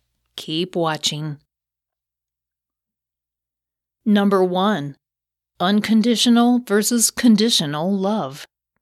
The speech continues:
The empath loves others unconditionally and purely, while the narcissist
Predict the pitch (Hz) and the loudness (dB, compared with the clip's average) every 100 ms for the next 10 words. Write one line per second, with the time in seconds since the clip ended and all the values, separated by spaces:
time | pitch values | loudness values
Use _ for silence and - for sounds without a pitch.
0 | _ _ _ _ _ _ _ _ _ _ | _ _ _ _ _ _ _ _ _ _
1 | _ _ - 165 165 - 180 240 185 151 | _ _ -10 -4 -4 0 2 2 2 -2
2 | 165 - 156 165 180 165 185 190 185 165 | -2 -4 0 0 0 -2 0 0 -2 -2
3 | - 190 208 208 226 220 208 - 156 139 | -2 0 2 4 4 4 2 -2 -4 -10
4 | 131 139 - 233 240 - 240 202 147 131 | -12 -8 2 4 4 2 0 0 -2 -6
5 | 139 _ _ _ - 175 151 151 143 135 | -12 _ _ _ -4 0 0 -2 -4 -2
6 | 196 208 151 165 160 | 0 0 -2 -2 -2